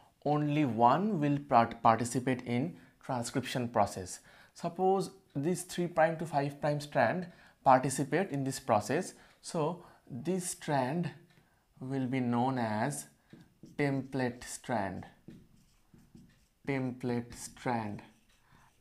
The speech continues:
and the strand that will remain silent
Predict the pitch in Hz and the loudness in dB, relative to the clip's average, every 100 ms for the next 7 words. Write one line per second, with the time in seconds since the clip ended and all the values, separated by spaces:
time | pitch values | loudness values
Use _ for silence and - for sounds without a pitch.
0 | - 160 185 165 175 175 - 131 104 113 | 0 2 2 2 0 -2 0 0 2 0
1 | 180 160 - - - 127 135 131 147 139 | -2 -4 -10 -20 -10 2 2 2 0 2
2 | 131 135 135 135 - 120 123 113 107 190 | 2 0 -2 -2 6 6 6 2 0 -4